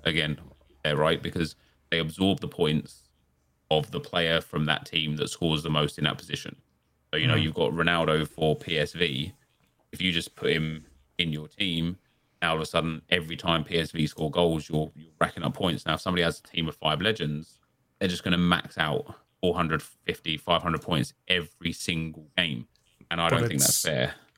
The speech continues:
Speaker 2: but it's, they've, they've said that it's only gonna be, like, once per month in a special weekly that's specifically for the legends or something.
Speaker 1: Oh, okay. I,
Speaker 2: Because,
Speaker 1: I
Speaker 2: yeah, if that had come in and it was usable in, like, the divisions, those cards
Speaker 1: Yeah.
Speaker 2: would be, they'd break the game.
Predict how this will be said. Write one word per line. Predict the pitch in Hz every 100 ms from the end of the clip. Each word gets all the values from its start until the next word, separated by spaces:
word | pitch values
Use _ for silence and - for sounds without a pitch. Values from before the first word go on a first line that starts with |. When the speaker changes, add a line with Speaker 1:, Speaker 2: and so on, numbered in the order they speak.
| - - -
Speaker 2:
but | 139 120
it's, | 107 - -
they've, | - 123 104
they've | 104
said | - 123 120
that | 117
it's | -
only | 117 117
gonna | 117 110
be, | 101 107 110
like, | 107 95
once | 110 104
per | -
month | 107 107 104 -
in | 107
a |
special | - 117 110 107
weekly | 107 104 117 110 101 _ _ -
that's | 107 -
specifically | - - - 107 107 110 104
for | - 107
the | 104
legends | 104 104 113 110
or | 110
something. | 110 107 113 - - -
Speaker 1:
Oh, | 104 107
okay. | 101 78
I, |
Speaker 2:
Because, | 71 120 110
Speaker 1:
I | - - - _ -
Speaker 2:
yeah, | 123 107 110 -
if | 127
that | 151 151
had | 143
come | - 120
in | 117 123 117 113 -
and | 113
it |
was | 107 98
usable | 113 107 110
in, | 107 104
like, | 101 - - _ -
the | 110
divisions, | 104 104 107 139 107 - - _ _ _ -
those | 110 107
cards | - 107 104 73
Speaker 1:
Yeah. |
Speaker 2:
would | 95
be, | 101 98 98 95 92 113
they'd | 110 104
break | - 107 -
the | 101
game. | 98 101 113